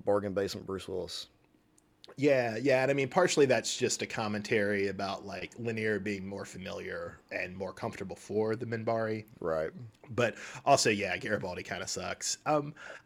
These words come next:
Speaker 2: I don't love the character of Lanier, although more for,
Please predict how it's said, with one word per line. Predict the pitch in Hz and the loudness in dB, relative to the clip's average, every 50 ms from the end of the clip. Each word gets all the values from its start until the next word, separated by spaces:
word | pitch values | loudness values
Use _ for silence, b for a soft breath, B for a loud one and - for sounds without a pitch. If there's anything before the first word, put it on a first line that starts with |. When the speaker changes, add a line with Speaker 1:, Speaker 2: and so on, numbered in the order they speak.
| B - | B 2
Speaker 2:
I | - | 4
don't | 466 453 - - - | 4 4 0 0 2
love | 131 123 120 123 143 151 147 - 147 | 4 6 8 8 8 6 4 0 -4
the | 139 | -4
character | - - 170 156 151 151 - 156 147 | 4 6 6 6 6 4 4 4 4
of | 135 131 | 6 4
Lanier, | 143 135 135 135 139 143 143 147 143 139 - | 2 0 0 0 0 0 0 0 0 -2 2
although | 127 127 120 120 117 | 2 6 6 6 6
more | 120 117 120 127 131 127 127 | 6 4 6 8 8 8 8
for, | - - 110 107 104 101 101 | 8 4 2 4 4 2 -2